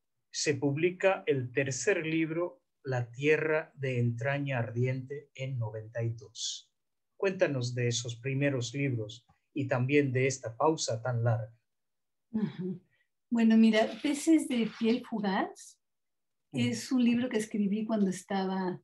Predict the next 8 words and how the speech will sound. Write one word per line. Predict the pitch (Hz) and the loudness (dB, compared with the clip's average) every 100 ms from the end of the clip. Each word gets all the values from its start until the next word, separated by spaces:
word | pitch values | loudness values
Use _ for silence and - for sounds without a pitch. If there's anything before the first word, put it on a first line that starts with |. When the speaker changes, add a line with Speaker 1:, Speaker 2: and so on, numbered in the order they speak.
| _ | _
Speaker 2:
en | 269 202 190 185 190 196 | -4 0 0 0 -2 -2
la | 180 | -4
facultad. | 196 185 190 - 208 220 339 - _ _ _ _ _ _ _ _ - | -4 -6 -8 -4 -2 -2 -4 -10 _ _ _ _ _ _ _ _ -4
Teníamos | 220 214 220 220 226 220 - | -2 2 4 4 4 2 0
un | 220 220 214 214 214 | 2 2 0 -4 -4
maestro, | 202 202 214 - | -2 -2 -4 -4
Huberto | 202 196 190 202 | 0 0 0 0
Batis, | 202 208 - 196 240 - - | 0 -2 -2 -4 -4 -8 -20